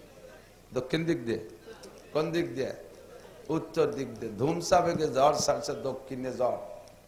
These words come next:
ঘর পড়ে পড়ে ভাব এক পিসাবের বাড়ি,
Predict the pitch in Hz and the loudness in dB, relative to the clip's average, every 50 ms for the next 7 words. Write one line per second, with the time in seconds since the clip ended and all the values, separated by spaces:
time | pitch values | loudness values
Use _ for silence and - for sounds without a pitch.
0 | - - - - - - - - - - - - - - - - - - - - | -20 -20 -20 -20 -20 -20 -20 -20 -20 -20 -20 -20 -20 -20 -20 -20 -20 -20 -20 -20
1 | - - - - - - - - - - - - - - 110 131 147 165 180 175 | -20 -20 -20 -20 -20 -20 -20 -20 -20 -20 -20 -20 -16 -4 4 8 8 10 10 8
2 | - - 165 170 170 175 180 156 147 175 175 170 170 143 143 151 156 156 151 143 | 6 4 4 6 6 6 4 4 4 8 8 8 8 8 8 10 10 10 10 8
3 | 139 139 - - - 165 165 151 - - - 170 151 165 160 147 135 131 123 113 | 4 2 0 -4 -2 -2 0 0 2 4 4 4 6 6 4 6 6 4 4 4
4 | 101 90 | 0 -4